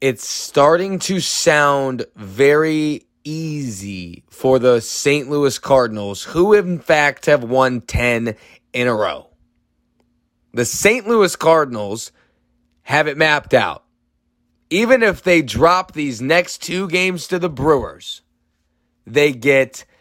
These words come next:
the Chicago Cubs four games in a row. It is in Chicago at Wrigley Field. I should note that.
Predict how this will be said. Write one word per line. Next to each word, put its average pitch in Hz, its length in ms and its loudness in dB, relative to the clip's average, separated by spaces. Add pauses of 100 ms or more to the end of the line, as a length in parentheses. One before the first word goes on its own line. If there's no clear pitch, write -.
(480)
the 139 100 -2
Chicago 247 760 0
Cubs 143 760 -2 (480)
four 208 480 2
games 165 480 -4
in 151 80 -6
a 151 60 -4
row. 120 420 -2 (100)
It 147 140 -6
is 151 180 -2
in 139 120 -6
Chicago 117 640 -6
at 104 80 -10
Wrigley 107 340 -12
Field. 104 440 -10 (560)
I 123 140 -4
should 143 400 -4
note 123 320 -2
that. - 440 -16